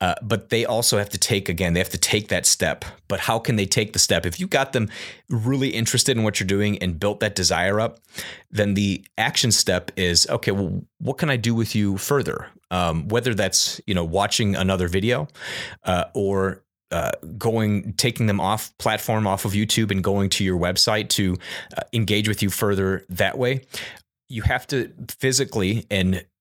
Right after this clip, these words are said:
explicitly say to the person, "If you liked this video,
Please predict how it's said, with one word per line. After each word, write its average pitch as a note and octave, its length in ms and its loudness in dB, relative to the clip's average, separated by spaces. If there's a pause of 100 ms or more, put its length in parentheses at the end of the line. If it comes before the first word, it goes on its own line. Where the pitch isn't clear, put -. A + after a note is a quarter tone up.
(140)
explicitly F#2+ 760 0
say G#2 300 2
to A2+ 140 -2
the G#2 80 0
person, F2+ 500 0 (340)
"If F#2+ 160 -2
you C#3 160 0
liked C3+ 380 0
this C3+ 240 2
video, G2 560 0